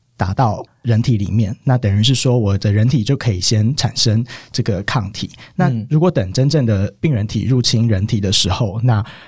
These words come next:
Speaker 1: 呃，我们体内其实就可以有这个经验，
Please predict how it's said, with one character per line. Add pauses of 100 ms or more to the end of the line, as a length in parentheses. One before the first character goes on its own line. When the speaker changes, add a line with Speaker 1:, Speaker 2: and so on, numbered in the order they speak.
(220)
Speaker 1:
呃，
我
们
体
内
其
实
就
可
以
有
这
个
经
验，